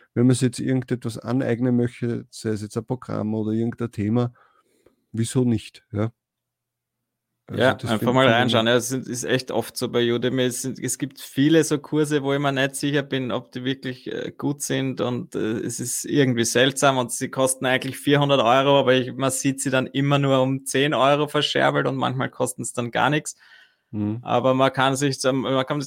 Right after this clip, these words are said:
Speaker 2: kann zumindest mal reinschauen und es sind sicher einige gute dabei. Ja, es sind, man muss, man muss filtern, glaub ich, ein bisschen, aber
Speaker 1: Ja, und vor
Speaker 2: ich
Speaker 1: allem,
Speaker 2: habe
Speaker 1: wenn's kostenlos ist, dann ist ja eh egal,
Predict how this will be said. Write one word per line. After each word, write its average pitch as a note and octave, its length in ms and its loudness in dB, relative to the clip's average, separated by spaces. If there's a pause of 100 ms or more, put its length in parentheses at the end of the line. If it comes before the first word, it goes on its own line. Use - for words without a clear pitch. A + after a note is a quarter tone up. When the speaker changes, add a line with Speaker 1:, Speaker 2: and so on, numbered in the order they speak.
(120)
Speaker 2:
kann C#3+ 200 -2
zumindest C#3+ 320 -4
mal B2+ 120 4
reinschauen A#2+ 600 2
und A2+ 500 -6 (220)
es - 180 -8
sind A#2+ 160 -8
sicher A#2 300 0
einige G#2 360 2
gute - 300 -10
dabei. F#2+ 460 -2
Ja, G#2 160 -2
es G2+ 180 -8
sind, A2 240 -10 (300)
man A2+ 160 -4
muss, A2+ 260 -4
man A#2 160 0
muss B2+ 220 2
filtern, A2+ 500 0
glaub G#2 220 4
ich, A2+ 160 4
ein - 100 -4
bisschen, G#2+ 380 -2
aber G#2 260 -6 (260)
Speaker 1:
Ja, B2 120 4
und A#2+ 80 4
vor B2+ 140 4
Speaker 2:
ich A2+ 40 6
Speaker 1:
allem, C3 160 6
Speaker 2:
habe D3 120 6
Speaker 1:
wenn's B2+ 120 -4
kostenlos C3+ 680 2
ist, B2+ 340 -2
dann A#2 160 -2
ist A2+ 220 -8
ja G#2+ 100 -4
eh G2 260 -6
egal, F2+ 380 -10